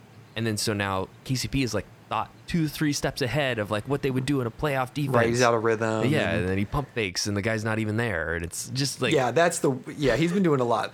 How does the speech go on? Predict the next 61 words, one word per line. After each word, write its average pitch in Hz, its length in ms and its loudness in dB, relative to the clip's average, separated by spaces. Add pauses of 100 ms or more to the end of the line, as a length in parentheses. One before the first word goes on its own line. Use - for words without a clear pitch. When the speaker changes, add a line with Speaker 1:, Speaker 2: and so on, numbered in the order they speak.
Speaker 2:
uh, - 80 4
Speaker 1:
it's 160 180 -6
Speaker 2:
way 262 140 6
too 330 140 2
Speaker 1:
weird, - 60 6
Speaker 2:
much - 140 0
of 226 80 -2
that. 120 280 -2
Speaker 1:
weird 294 220 0
stuff. 285 200 -2
But 190 80 -2
I 196 40 2
really, 196 520 0
I - 40 -6
really 175 280 0
think, 196 380 -4
and 110 140 -2
I, 127 180 0
like, 117 180 0
I'm, 120 240 -2
I 113 60 -2
might 117 240 -2
be 113 80 -2
totally 101 280 2
off 87 120 -2
base, 104 180 -2
but 92 140 -2
I, 92 180 0
I - 40 -4
really 113 220 2
think 135 200 -4
that 104 100 0
it, - 140 -8
part 113 240 -2
of 147 100 -2
it 85 100 -2
is 87 140 -4
just - 320 -6 (360)
that, 92 380 -2
like, 92 360 -6 (520)
we 113 140 0
were 117 140 0
in 113 160 -2
fourth 120 380 -2
gear, 151 280 0 (160)
but 113 80 -4
now 107 120 0
we're 110 80 -2
back 107 220 -4
in 95 100 -2
second, 160 500 -4 (760)
and, 113 220 0
like, - 140 0
Speaker 2:
Yeah. - 20 -10
Speaker 1:
K 127 140 -4
C 123 100 0
P 110 220 -2
just 107 200 -4
still 98 180 0
hasn't 107 280 -2
downshifted, 135 600 -4